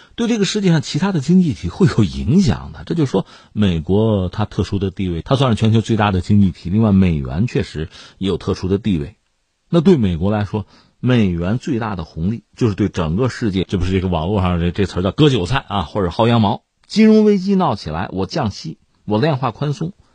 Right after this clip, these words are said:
开动印钞机，美元流向整个世界，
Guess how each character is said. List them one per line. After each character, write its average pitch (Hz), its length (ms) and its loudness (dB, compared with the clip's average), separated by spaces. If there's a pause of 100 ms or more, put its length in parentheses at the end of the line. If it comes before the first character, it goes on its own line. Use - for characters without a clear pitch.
(120)
开 156 220 0
动 143 140 2
印 131 140 2
钞 120 200 0
机， 127 220 -8 (580)
美 120 260 4
元 107 260 4
流 107 140 4
向 107 220 0 (180)
整 85 160 2
个 107 100 0
世 131 200 -8
界， 170 160 -8